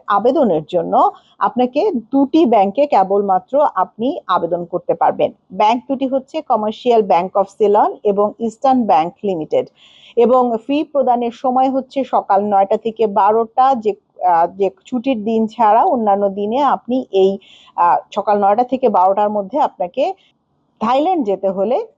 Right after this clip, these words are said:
ভিসা, আহ, ফি প্রদান করতে হবে। মাসিক পেমেন্ট করে থাকেন, সেটিও রিফান্ড হবে না, সেটি একেবারেই বাতিল হবে। দূতাবাস আরও জানিয়েছে, আহ, ব্যাংককের যে থাই বাত,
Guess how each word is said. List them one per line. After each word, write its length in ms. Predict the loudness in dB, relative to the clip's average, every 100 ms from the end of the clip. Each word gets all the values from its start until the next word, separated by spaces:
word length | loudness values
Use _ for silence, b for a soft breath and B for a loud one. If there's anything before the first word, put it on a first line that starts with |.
| _
ভিসা, 240 | -6 -4 -4
আহ, 400 | -4 -4 -2 -2
ফি 160 | -4 -6
প্রদান 340 | -4 -2 -2 -4
করতে 280 | -10 -6
হবে। 100 | -6
মাসিক 240 | -4 -6 -6
পেমেন্ট 320 | -4 -2 -2 -4
করে 160 | -6
থাকেন, 300 | -6 -10 -10 -10
সেটিও 460 | -8 -6 -4 -2
রিফান্ড 400 | -2 -4 -4 -4 -4
হবে 200 | -6 -6
না, 100 | -6 -8
সেটি 260 | -8 -4 -4
একেবারেই 480 | -4 -4 -4 -4
বাতিল 460 | -4 -6 -6 -4 -4
হবে। 260 | -4 -4 -6 b b b b -8
দূতাবাস 420 | -4 -2 -2 -4
আরও 200 | -4 -4
জানিয়েছে, 520 | -4 -4 -4 -6 -6 -8
আহ, 160 | -4 -6
ব্যাংককের 680 | -4 -4 -4 -6 -6 -6 -4
যে 140 | -6 -6
থাই 300 | -6 -4 -4
বাত, 360 | -2 -2 -2